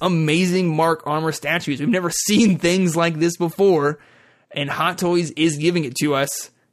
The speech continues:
even <laughs> though the movie is over a year old. So, uh, this is the ho-, this is continuing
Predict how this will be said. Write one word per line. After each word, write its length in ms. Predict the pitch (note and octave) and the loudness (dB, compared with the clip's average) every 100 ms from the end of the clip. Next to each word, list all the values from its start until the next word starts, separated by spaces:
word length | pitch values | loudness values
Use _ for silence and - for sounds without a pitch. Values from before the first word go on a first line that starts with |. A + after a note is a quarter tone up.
| _ | _
even 280 | F#3 A3+ B3 | 0 2 4
<laughs> 20 | |
though 200 | D#3+ G#3+ | 4 4
the 100 | G3 | 4
movie 540 | F3 D#3 D3+ D3 D3 - _ _ _ | 2 2 0 0 -2 -6 _ _ _
is 640 | C3 D3 C#3 C#3+ C3+ - _ _ _ _ _ | -2 0 0 -2 -4 -10 _ _ _ _ _
over 380 | C#3+ C#3+ C#3+ C#3+ | -4 -2 0 0
a 40 | |
year 300 | C3+ A#2 A2 - | -2 -4 -8 -8
old. 380 | A2+ - - _ _ _ _ _ _ _ _ _ _ _ _ - - | -10 -12 -18 _ _ _ _ _ _ _ _ _ _ _ _ -20 -10
So, 560 | - F#3+ D#3+ C3+ B2+ - - | 0 2 4 2 -2 -8 -6
uh, 360 | C#3+ C3+ C3 | -2 -2 -4
this 200 | F2 F#3+ - - _ _ _ _ _ | -2 -2 -2 -10 _ _ _ _ _
is 160 | D3+ C#3+ | -6 -4
the 140 | C#3+ | -4
ho-, 300 | - - - - | -6 -8 -8 -4
this 180 | D#3 D#3+ | -4 -2
is 180 | C3+ - | -4 -4
continuing 760 | D#3 A3 B3+ G3 E3 D#3 | -2 0 2 2 2 -2